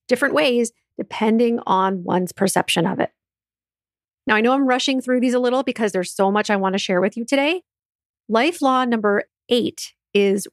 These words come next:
we teach people how to treat us. This life law has helped me so much in my relationships, especially in parenting. The way our kids interact with us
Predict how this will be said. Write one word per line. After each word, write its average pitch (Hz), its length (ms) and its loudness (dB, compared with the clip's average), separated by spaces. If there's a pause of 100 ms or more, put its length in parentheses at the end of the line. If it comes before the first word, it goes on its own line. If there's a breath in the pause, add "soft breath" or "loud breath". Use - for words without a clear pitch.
we 220 140 -4
teach - 440 -2
people 214 400 2
how 185 360 0
to 202 120 -6
treat 208 340 0
us. - 420 -4 (880)
This 349 240 0
life 226 280 0
law 175 320 2 (140)
has 190 200 0
helped 202 240 -2
me 220 100 0
so 202 240 0
much 175 240 0
in 190 120 0
my 185 100 2
relationships, 185 880 0
especially 226 640 0
in 202 120 2
parenting. 196 600 -2 (680)
The 240 60 2
way 254 380 2
our 269 200 0
kids 240 380 -2
interact 202 420 0
with 180 160 0
us 170 340 -2